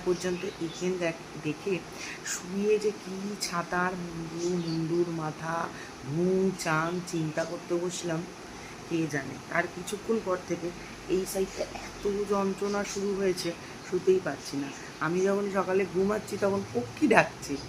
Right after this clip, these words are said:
এইরকম অবস্থা। পাঁচটা বেজে গেছে তখন। তারপরে উঠলাম ঘুম থেকে সাড়ে নটার সময়, ঝটপট করে উঠলাম। নীলাদ্রিকে কোনো রকমে একটু চা করে দিলাম, দিয়ে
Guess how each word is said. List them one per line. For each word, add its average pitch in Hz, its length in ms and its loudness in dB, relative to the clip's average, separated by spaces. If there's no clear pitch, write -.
এইরকম 170 460 2
অবস্থা। 151 480 -4
পাঁচটা 180 380 0
বেজে 165 260 2
গেছে 151 300 0
তখন। 143 240 -6
তারপরে 160 440 0
উঠলাম 180 460 -2
ঘুম 170 220 -2
থেকে 175 180 0
সাড়ে 147 380 -6
নটার 151 340 -4
সময়, 143 220 -6
ঝটপট 143 440 -2
করে 185 140 2
উঠলাম। 170 420 -2
নীলাদ্রিকে 160 520 0
কোনো 156 300 0
রকমে 175 300 0
একটু 175 240 -6
চা 147 200 0
করে 165 240 -2
দিলাম, 180 240 -2
দিয়ে 165 320 2